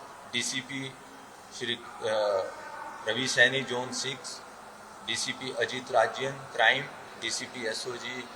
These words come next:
અ, વાલાજી અને, અ, સેક્ટર ટુ શ્રી જયપાલ રાઠોડ સાહેબ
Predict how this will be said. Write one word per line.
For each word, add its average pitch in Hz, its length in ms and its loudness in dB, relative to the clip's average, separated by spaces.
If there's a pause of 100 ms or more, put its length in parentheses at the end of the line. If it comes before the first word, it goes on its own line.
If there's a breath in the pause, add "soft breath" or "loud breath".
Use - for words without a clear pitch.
(800)
અ, - 20 0 (840)
વાલાજી 127 420 8 (680)
અને, 120 420 2 (1040)
અ, 101 300 -2
સેક્ટર 120 460 4
ટુ 139 380 -4 (220)
શ્રી 127 120 -2
જયપાલ 120 420 8
રાઠોડ 120 380 6
સાહેબ 127 280 4